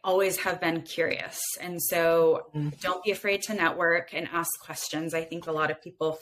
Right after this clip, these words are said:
Speaker 1: feel like at a certain point, they don't wanna come across as, you know, like, "You should already know this. Like, why are you asking that question?" But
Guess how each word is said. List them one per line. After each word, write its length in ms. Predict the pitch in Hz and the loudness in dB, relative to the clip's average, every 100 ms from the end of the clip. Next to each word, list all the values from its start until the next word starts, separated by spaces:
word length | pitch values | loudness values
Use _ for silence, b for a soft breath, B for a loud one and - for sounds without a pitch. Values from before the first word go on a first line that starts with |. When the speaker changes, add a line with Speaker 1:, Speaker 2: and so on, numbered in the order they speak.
| - _ _ - | -14 _ _ 0
Speaker 1:
feel 240 | 165 165 | 4 6
like 240 | 156 151 | 4 4
at 120 | 165 160 | 2 0
a 60 | |
certain 300 | 156 151 160 | 0 -2 -4
point, 300 | - 147 151 - - | -10 -10 -10 -12 -8
they 400 | 156 151 151 156 | -2 0 0 0
don't 160 | 165 139 | 0 0
wanna 180 | 151 151 | 0 -2
come 160 | 151 | -4
across 440 | 147 - 143 - 151 | -6 -6 -12 -6 -4
as, 220 | 143 143 B B B _ | -4 -6 B B B _
you 140 | 175 160 | -2 2
know, 380 | 151 151 151 - _ _ - | 4 4 2 -4 _ _ 0
like, 220 | 156 160 _ _ _ _ - | 0 0 _ _ _ _ -2
"You 140 | 233 | -2
should 180 | 247 254 | 2 4
already 280 | 240 208 170 | 4 2 0
know 200 | 175 202 | 0 0
this. 220 | 143 - - | -4 -6 0
Like, 220 | 160 156 - - | 0 0 -6 -4
why 120 | 175 | 0
are 60 | 208 | 2
you 140 | 185 | 0
asking 320 | 165 - 170 | -2 -6 -6
that 180 | 156 - | -6 -6
question?" 460 | - 170 - - 165 | -8 -10 -8 -8 -2
But 200 | 180 | -2